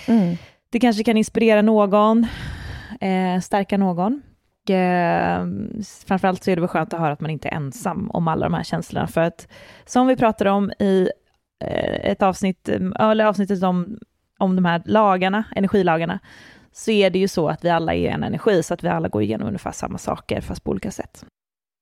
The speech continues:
Speaker 1: Precis.
Speaker 2: Mm.
Speaker 1: Ehm, as above, so below, som de säger.
Speaker 2: Exactly.
Speaker 1: Eh, ja, men jag tänkte säga, det är ju så mycket som sker nu, så, eh, <laughs> var börjar vi ens?
Speaker 2: Alltså,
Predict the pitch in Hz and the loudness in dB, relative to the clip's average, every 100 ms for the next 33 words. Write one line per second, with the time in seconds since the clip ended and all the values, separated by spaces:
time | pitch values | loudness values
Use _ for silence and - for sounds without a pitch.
0 | _ _ _ _ _ - - 175 - - | _ _ _ _ _ -6 -2 -2 -4 -8
1 | - - - 196 196 208 - - 180 175 | -8 -8 0 2 2 -2 -6 -6 -4 -2
2 | 175 180 - 180 180 - _ _ _ - | -4 -4 -4 -4 -8 -14 _ _ _ -20
3 | _ _ _ _ - 202 196 208 208 226 | _ _ _ _ -2 -2 0 2 4 4
4 | 262 247 - 185 185 175 - - - 196 | 2 -2 -6 -6 -4 -6 -10 -12 -14 -12
5 | - 165 185 - - 202 202 - - 202 | -4 -4 -4 -6 -8 -8 -10 -8 -4 -4
6 | - - - 180 - _ _ _ _ _ | -6 -14 -14 -16 -18 _ _ _ _ _
7 | - 214 196 190 175 - 233 185 226 220 | 0 2 4 2 0 2 4 6 4 4
8 | 208 196 190 196 190 196 190 190 175 190 | 4 4 4 2 0 -2 -4 -2 0 2
9 | 175 - 180 196 - 185 175 165 - 226 | 0 0 0 0 -2 -4 0 0 2 2
10 | 262 214 170 165 170 165 165 165 160 - | 4 4 4 2 2 2 4 2 2 0
11 | 190 190 170 170 196 208 170 254 - 175 | 2 2 2 0 2 2 2 2 -2 -8
12 | - - _ _ _ _ - 240 262 | -12 -20 _ _ _ _ -4 0 2